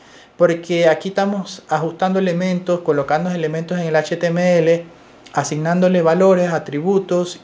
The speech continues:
a-, aplicándole estilos a esos elementos para que luzcan como nosotros queremos. Y es exactamente lo que haces cuando estás haciendo un proyecto web.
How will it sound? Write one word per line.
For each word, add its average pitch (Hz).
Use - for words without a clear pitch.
a-, 135
aplicándole 165
estilos 190
a 170
esos 170
elementos 170
para 143
que 143
luzcan 165
como 143
nosotros 156
queremos. 170
Y 170
es 185
exactamente 208
lo 196
que 156
haces 180
cuando 147
estás 147
haciendo 156
un 165
proyecto 131
web. 127